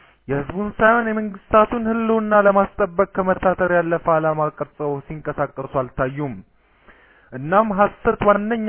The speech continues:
መለያቸው ሆኗል። የሚያቀርቡትን ማንኛውንም መረጃ ከካድሬ እይታ ውጭ የሚመዝኑበት መስፈርት የላቸውም። ገዢውን መንግስት ካስደሰተ ያቀርባሉ፣ ካላስደሰተ አያቀርቡም። መንግስትን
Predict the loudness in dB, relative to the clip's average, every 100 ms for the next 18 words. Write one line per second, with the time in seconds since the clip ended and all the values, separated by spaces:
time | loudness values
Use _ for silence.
0 | 0 0 2 2 0 -2 -2 -2 0 2
1 | 2 0 -12 _ -20 _ _ _ _ -8
2 | 0 0 2 0 0 -4 0 0 0 -2
3 | -4 0 2 2 0 0 2 2 2 2
4 | 0 2 4 4 0 -2 -6 0 2 2
5 | -2 _ -4 -4 -2 -4 -4 -6 -4 -4
6 | -4 -8 -6 -4 -4 -4 -2 0 0 0
7 | 0 0 -4 -12 -20 _ -20 -20 -6 -6
8 | -4 -6 -4 -4 -4 -12 -2 0 0 -2
9 | -4 -4 0 2 2 0 4 4 4 -2
10 | 0 2 0 -2 -6 -4 -6 0 2 2
11 | 0 -4 -2 -4 -6 -14 _ _ -20 -20
12 | -8 -6 -4 -8 -6 -6